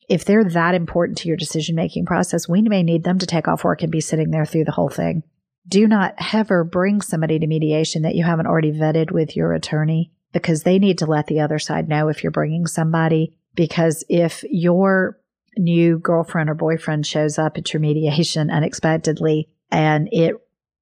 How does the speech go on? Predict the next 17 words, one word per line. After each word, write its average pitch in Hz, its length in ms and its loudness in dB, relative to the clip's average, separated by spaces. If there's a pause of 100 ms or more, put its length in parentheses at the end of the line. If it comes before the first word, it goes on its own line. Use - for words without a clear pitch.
(140)
completely 175 600 0
sets - 380 -4
the 160 160 0
other 156 180 0
side 156 300 -2
off. 151 280 -2
It 165 140 -2
could 180 140 0
ruin 170 280 2
any 156 220 -2
chance - 360 -4
we 160 120 0
have 156 220 -2
of 151 120 -4
making 160 360 -2
progress. 175 680 -2 (220)
Whereas 165 720 2